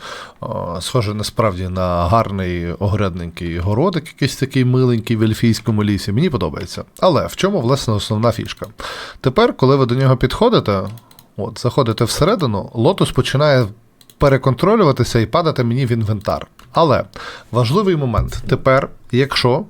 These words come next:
біля вас так само стоїть енемі-герой, ви не зможете забрати лотос. Ні він,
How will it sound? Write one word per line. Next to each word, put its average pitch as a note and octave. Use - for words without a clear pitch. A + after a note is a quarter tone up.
біля A2+
вас G#2+
так -
само G#2+
стоїть -
енемі-герой, C#3+
ви E3
не C#3
зможете B2+
забрати B2
лотос. G#2
Ні D3+
він, C3+